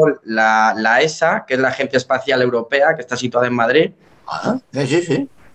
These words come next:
Speaker 1: La que realmente han confiado en nosotros, pero lo que te digo por, eh, por una sencilla razón, porque, porque está certificado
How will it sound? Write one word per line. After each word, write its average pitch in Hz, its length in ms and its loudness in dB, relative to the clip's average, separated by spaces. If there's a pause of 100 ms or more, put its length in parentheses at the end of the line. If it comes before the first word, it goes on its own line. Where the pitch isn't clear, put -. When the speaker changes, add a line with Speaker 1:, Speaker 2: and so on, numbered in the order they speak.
(400)
Speaker 1:
La 120 100 2
que 123 140 2
realmente 160 400 0
han 165 120 0
confiado 165 360 0
en 165 80 0
nosotros, 175 440 0
pero 135 460 0 (680)
lo 117 200 0
que 117 120 -2
te 113 120 0
digo 156 380 2
por, 110 720 0 (100)
eh, 101 260 0
por 113 100 2
una 135 160 2
sencilla 135 380 0
razón, 113 600 0
porque, 101 800 2
porque 98 220 -6
está 127 160 -4
certificado 143 920 -2